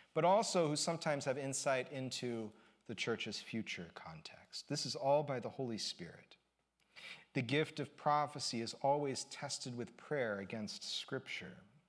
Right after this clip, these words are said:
And again, this is important to do in community. Did you notice, you know, sometimes if you send people out one at a time, and you're like, "Okay, I want you all to read, uh, this whatever, and come back to me and tell me what it's all about," you might get twelve answers. You send out twelve people, you might get twelve answers.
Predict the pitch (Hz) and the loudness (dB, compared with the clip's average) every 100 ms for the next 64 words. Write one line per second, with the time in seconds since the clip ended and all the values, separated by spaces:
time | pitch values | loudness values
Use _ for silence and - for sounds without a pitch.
0 | _ _ _ _ _ - - - 143 123 | _ _ _ _ _ -18 -16 -2 0 4
1 | 156 135 127 - 113 131 - 143 143 131 | 4 4 0 -2 -2 -4 -2 -2 -2 -6
2 | 120 120 123 123 127 113 127 143 160 117 | -4 -2 -2 -2 -6 -4 -2 0 0 0
3 | 85 - - - - 147 131 156 180 180 | -4 -10 -14 -14 -2 0 2 6 6 6
4 | 170 151 143 - 196 190 156 151 143 131 | 0 2 2 2 0 0 0 0 0 0
5 | - 185 196 190 170 156 147 143 151 139 | 2 4 2 0 -2 4 6 6 6 4
6 | 143 143 139 - 131 135 143 147 151 135 | 0 0 -2 0 0 0 -2 -4 -4 0
7 | 135 143 139 139 147 147 139 147 139 127 | 2 2 2 2 0 0 4 4 4 2
8 | 139 139 139 - - 139 139 131 151 - | 2 2 -2 -14 -10 -4 0 2 2 2
9 | 143 147 143 147 143 135 131 160 143 143 | 4 6 6 4 4 0 0 4 6 4
10 | - 147 135 147 156 139 135 - 139 131 | 2 -4 -2 -2 0 0 -2 0 2 4
11 | 127 135 131 147 143 131 - 123 120 120 | 4 4 4 0 0 -2 0 2 2 0
12 | 117 - - - 160 147 139 151 143 156 | -2 -8 -8 0 2 4 4 4 4 2
13 | 147 160 123 127 131 - 110 104 104 - | -2 0 -2 -4 -6 -4 -4 -4 -8 -12
14 | - | -14